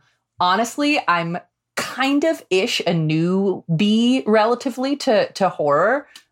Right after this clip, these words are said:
Um, shout out to my wonderful partner, Zach Brown, who is the person who got me, like, into horror, 'cause it's something I always kind of was fascinated with, but, like, kind of shied away from.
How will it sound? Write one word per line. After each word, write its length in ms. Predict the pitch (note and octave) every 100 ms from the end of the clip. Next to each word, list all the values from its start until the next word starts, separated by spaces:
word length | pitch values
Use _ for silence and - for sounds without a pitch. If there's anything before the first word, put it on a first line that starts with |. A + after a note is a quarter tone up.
| _
Um, 220 | F3+ E3+ -
shout 260 | - F3
out 220 | E3+ F3+ -
to 80 | F#3+
my 420 | D#3 D3 D3 - _ _
wonderful 440 | E3+ E3+ F#3 F#3 E3+
partner, 380 | F#3 D3+ F3
Zach 340 | F3 D#3+ D3+ -
Brown, 380 | C#3+ C3 E3 C4
who 260 | G3 D#3+
is 140 | D3 D3
the 80 |
person 360 | E3 F3+ D3+ D#3+
who 140 | E3
got 300 | D3 D#3 -
me, 160 | D#3+ D3+
like, 260 | C3+ D3 -
into 260 | D#3+ D#3 E3
horror, 400 | D3+ C#3+ C#3+ G#3
'cause 140 | -
it's 100 | A3
something 260 | G#3 A3 A3+
I 80 | G#3+
always 300 | F3 F#3 -
kind 220 | - F3+
of 80 | E3
was 160 | D3
fascinated 680 | - A#3 A#3+ B3+ B3+ B3+ B3
with, 320 | A3+ B3 A#3+ -
but, 160 | D3+
like, 140 | D#3 -
kind 180 | F#3 E3
of 80 |
shied 240 | - E3+ D#3+
away 280 | D3 C#3+ D3+
from. 420 | - A#3+ D#4+